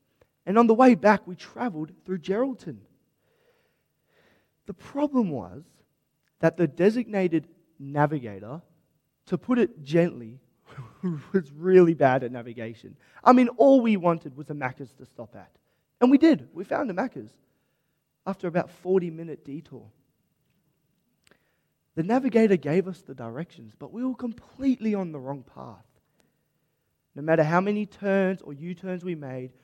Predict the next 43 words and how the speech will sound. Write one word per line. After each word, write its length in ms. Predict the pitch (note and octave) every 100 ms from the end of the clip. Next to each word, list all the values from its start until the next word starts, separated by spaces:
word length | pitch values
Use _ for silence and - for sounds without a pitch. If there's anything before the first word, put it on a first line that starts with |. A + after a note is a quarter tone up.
| _
we 100 | C#3
couldn't 380 | C3+ - E3 D#3
make 220 | B2+ B2
our 80 | B2+
way 240 | A#2 A2 A2
back. 340 | G#2+ A2 _ _ _ _ _ _ _ _ _ _ _ _ _ _
What 160 | G3+ G#3+
happened 420 | A#3+ - A#3+ E3
was 320 | C3 B2 C3+
we 120 | E3+ G3+
went 180 | G#3+
off 180 | A#3+ -
the 60 | D3+
path. 320 | - F#2 D#2+ _ _ _ _ _ -
We 100 | G3
stopped 320 | - C4 C4
listening 460 | F#3 G3 F#3+ F3+
to 140 | E3+ D#3+
Google 320 | D#3 D3 C3+
Maps 260 | C3 E3+ -
and 100 | E3+
we 80 | F#3+
thought 240 | G#3+ G#3+
we 140 | A3+ A3+
could 160 | G#3
find 260 | - F3+ E3+
our 140 | E3+
way 260 | D3 C3+ C#3 -
through, 400 | D#3 G3 D#3 G#2+ _ _ _ _ _
which 160 | - D#3
of 180 | D#3 _
course 380 | - C#3 B2 _
didn't 300 | B2 A#2+ A#2
work. 360 | - F2+ - _ _ _ _ _ _ _ _ _ _ _ _ _ _ _ _
Is 120 | - E3
this 180 | G#3
not 140 | E3 D3
what 100 | C#3
can 140 | -
happen 220 | B2+ B2+
to 140 | A#2+ A2+
us 100 | A2
spiritually? 540 | - G#2+ - _ C3